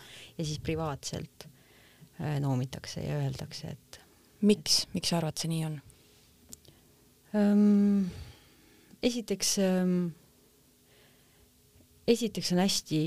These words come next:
Speaker 1: suur, suur, äh, vahe tehakse selle privaatsele elule ja sellele väljapaistvale elule.
Speaker 2: Mm.
Speaker 1: Ähm, et, äh, see, milline oled ühiskondlik sina ja mis sa oled nagu pereringis, et see vahe on hästi suur ja hästi teadlik.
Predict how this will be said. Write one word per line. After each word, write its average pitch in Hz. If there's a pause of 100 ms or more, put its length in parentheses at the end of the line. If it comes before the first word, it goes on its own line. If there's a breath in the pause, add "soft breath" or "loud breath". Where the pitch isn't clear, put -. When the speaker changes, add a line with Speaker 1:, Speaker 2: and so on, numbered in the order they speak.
(120)
Speaker 1:
suur, 160 (120)
suur, 160 (240)
äh, 156
vahe 156
tehakse 151
selle 160
privaatsele 175
elule 156 (160)
ja -
sellele 156
väljapaistvale 160
elule. 165 (240 soft breath)
Speaker 2:
Mm. 185 (220)
Speaker 1:
Ähm, 151 (840 soft breath)
et, -
äh, 156
see, 170
milline 160
oled 151
ühiskondlik 165
sina 160
ja 151
mis 156
sa 160
oled 147
nagu 156
pereringis, 156
et 151
see 170
vahe 190
on 165
hästi 170
suur 175
ja 156
hästi -
teadlik. -